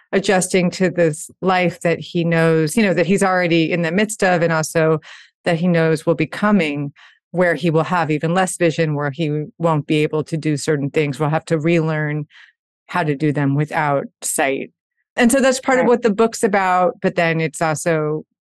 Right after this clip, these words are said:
Speaker 1: kind of a inquiry into attitudes around blindness, realities of it, literary representation,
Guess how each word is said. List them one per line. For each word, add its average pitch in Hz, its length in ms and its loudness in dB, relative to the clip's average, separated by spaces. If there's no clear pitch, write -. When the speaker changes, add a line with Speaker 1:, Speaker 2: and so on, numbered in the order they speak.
Speaker 1:
kind 180 220 -2
of 147 80 -6
a 151 320 -4
inquiry 185 560 2
into 156 840 -2
attitudes 247 640 2
around 214 300 2
blindness, 196 580 0
realities 190 840 2
of 180 200 -2
it, 175 300 2
literary 196 1120 2
representation, 175 1400 0